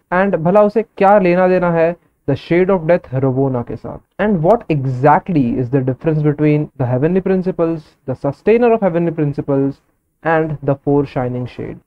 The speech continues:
Well, ये topic के बारे में तो किसी दिन और बात करेंगे, and as you know, मैं ये नए type का video try कर रहा हूँ, which is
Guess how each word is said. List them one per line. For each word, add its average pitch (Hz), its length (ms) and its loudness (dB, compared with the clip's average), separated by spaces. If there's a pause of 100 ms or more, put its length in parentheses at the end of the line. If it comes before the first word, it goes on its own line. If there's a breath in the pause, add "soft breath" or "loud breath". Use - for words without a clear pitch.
Well, 208 220 2
ये 180 240 2
topic 277 320 0
के 247 120 2
बारे 240 220 4
में 240 100 0
तो 247 80 -2
किसी 233 240 -2
दिन 214 140 0
और 190 220 2
बात 202 280 4
करेंगे, 156 520 0 (120)
and 147 240 0
as 139 220 0
you 165 100 0
know, 220 260 4
मैं 151 160 2
ये 143 120 2
नए 151 200 2
type 214 220 0
का 220 60 2
video 196 280 4
try 196 240 4
कर 202 160 2
रहा 196 140 2
हूँ, 160 240 0
which 139 160 -2
is 135 120 -2